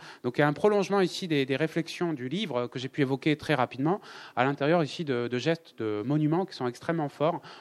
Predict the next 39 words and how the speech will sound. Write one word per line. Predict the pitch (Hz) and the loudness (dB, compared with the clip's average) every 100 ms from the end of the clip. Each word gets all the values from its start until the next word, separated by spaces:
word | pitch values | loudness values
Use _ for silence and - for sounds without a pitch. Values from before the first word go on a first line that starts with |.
| - | -2
où | |
la | 123 | 0
mémoire | 135 143 156 170 | 2 2 2 2
doit | 123 143 | 0 -2
passer | 143 127 - 143 | 0 -4 -2 -4
par, | 147 117 117 | 0 2 2
euh, | 98 90 - - - | 2 -2 -6 -20 -20
d'autres, | - 127 147 - - | 0 4 4 2 0
euh, | 107 104 | 2 2
d'autres, | 110 131 - | 2 -2 -2
euh, | 107 101 | -2 0
d'autres | 120 - | -2 -2
éléments. | 107 104 143 - - | -2 2 2 0 -8
Puis | 120 | -2
je | |
termine | 131 143 170 | 4 6 6
du | 147 | 4
coup | - | 4
avec | 143 127 | 4 6
une | 143 | 6
autre | 165 - | 6 4
pièce | - - - | 0 0 0
que | - | -2
j'aime | 117 | -4
beaucoup, | 113 113 180 | -2 -4 -4
c'est | - | -4
celle-là. | - 110 131 185 - - - | -2 2 2 0 -10 -20 -10
C'est | - | 2
le | 151 | 6
même | 185 | 6
principe. | 185 175 156 185 - 123 113 _ _ _ _ _ - - _ - - _ _ _ _ _ _ _ _ _ _ _ | 6 2 2 -2 0 -2 -2 _ _ _ _ _ -20 -20 _ -20 -20 _ _ _ _ _ _ _ _ _ _ _
On | - | 0
écrit | 165 180 - 190 | 0 0 -4 -2
les | 165 | 0
noms | 151 151 175 _ _ _ _ _ _ _ _ _ _ _ _ | 0 -2 -6 _ _ _ _ _ _ _ _ _ _ _ _
sur | - - 175 - | -12 -6 -6 -6
cette | - 127 | -6 -6
espèce | 123 - 139 | -8 -6 -6
de, | 113 101 90 | -4 -6 -6